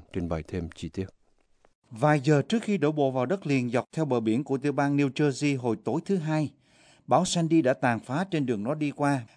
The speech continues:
Speaker 2: và làm ít nhất mười sáu người thiệt mạng ở tiểu bang New York, North Carolina, Connecticut, Maryland và West Virginia.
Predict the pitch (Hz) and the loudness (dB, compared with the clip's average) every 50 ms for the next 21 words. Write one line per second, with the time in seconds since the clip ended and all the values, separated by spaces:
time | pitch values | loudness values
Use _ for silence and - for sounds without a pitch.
0 | _ - 127 131 135 139 139 151 190 190 202 220 240 226 196 156 139 123 - - | _ 2 4 4 4 4 4 4 4 4 6 4 4 4 4 4 4 4 2 0
1 | 143 139 185 233 226 160 131 - 135 120 - 123 123 110 107 117 117 110 120 - | -4 -2 0 2 2 2 0 0 -2 -4 -2 0 2 2 2 2 0 -2 -4 -2
2 | - 151 151 143 143 143 139 - 143 151 151 147 143 151 143 131 - - - _ | -2 -2 0 2 2 2 0 0 0 0 2 2 4 4 4 2 0 -4 -20 _
3 | _ _ _ _ _ _ - 135 143 143 135 - - 156 147 139 139 143 139 139 | _ _ _ _ _ _ 0 2 2 2 2 2 2 2 4 4 4 2 2 2
4 | 143 139 135 123 104 - _ _ _ _ _ - - 135 131 139 143 156 151 - | 4 4 2 2 0 -2 _ _ _ _ _ -2 0 4 4 4 4 2 0 0
5 | 196 202 196 196 - _ _ _ - 131 143 143 143 143 143 143 139 123 117 110 | 2 0 0 0 -6 _ _ _ -2 2 4 4 4 4 4 4 4 2 0 -2
6 | - 117 107 104 110 135 156 151 - - 135 139 120 - - 147 147 139 139 135 | 0 2 2 4 4 2 0 0 -2 -4 -4 -4 -4 -4 -4 -2 -2 0 2 0
7 | 127 113 | 0 -2